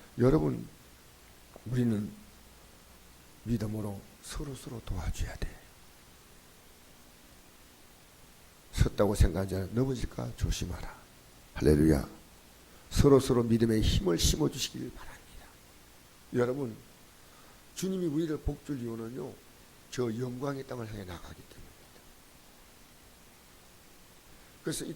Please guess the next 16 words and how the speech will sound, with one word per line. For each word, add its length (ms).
땅에 280
있는 220
모든 380
복은, 360
복에 300
우리가 180
쏘으면 380
안 160
됩니다. 420
그거 240
가지고 600
저 160
영광의 460
땅을 240
향해 240
나가는 580